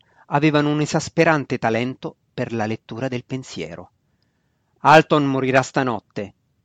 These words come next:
Dinin completò rapidamente la risposta, rassicurando gli altri prima che potessero indagare, alla ricerca di particolari più precisi. "Eccellente!",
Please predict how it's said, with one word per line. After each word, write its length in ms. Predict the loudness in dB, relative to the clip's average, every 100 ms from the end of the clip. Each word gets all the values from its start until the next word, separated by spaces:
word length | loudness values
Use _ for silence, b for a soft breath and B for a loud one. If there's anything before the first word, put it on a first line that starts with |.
| _
Dinin 480 | -12 -8 -6 -4 -6
completò 420 | -6 -6 -6 -4
rapidamente 560 | -4 -4 -6 -6 -4 -4
la 80 | -4
risposta, 600 | -6 -8 -10 -10 -12 -12 B B
rassicurando 840 | -2 -2 -2 -6 -2 0 0 -2 -6
gli 140 | -4
altri 340 | -4 -6 -10 -10
prima 280 | -8 -6
che 100 | -8
potessero 480 | -8 -10 -10 -10 -10
indagare, 600 | -8 -8 -6 -8 -10 -14 -20 _
alla 160 | -6 -6
ricerca 440 | -4 -6 -6 -6
di 120 | -8
particolari 600 | -6 -8 -8 -8 -6 -8 -10
più 140 | -14
precisi. 520 | -12 -12 -12 -16 -20 -20 _ _ _ _ _ _ _ _ _ _ _
"Eccellente!", 1000 | -10 -6 -4 -2 0 -2 -2 -12 -14